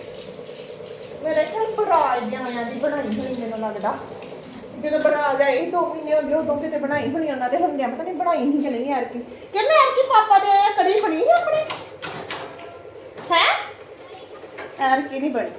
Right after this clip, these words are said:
ਐਰਕੀ ਵਾਕਈ ਨਹੀਂ ਬਣੀ, ਕਿਉਂਕਿ ਉਦੋਂ ਨਾ,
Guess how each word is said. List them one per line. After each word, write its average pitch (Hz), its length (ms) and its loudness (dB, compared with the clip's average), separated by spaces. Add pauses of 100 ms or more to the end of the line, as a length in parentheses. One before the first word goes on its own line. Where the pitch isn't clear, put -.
(1160)
ਐਰਕੀ 262 340 -2
ਵਾਕਈ 254 320 0
ਨਹੀਂ 269 140 -2
ਬਣੀ, 240 200 -2
ਕਿਉਂਕਿ 403 240 4 (140)
ਉਦੋਂ 392 280 6
ਨਾ, 587 140 2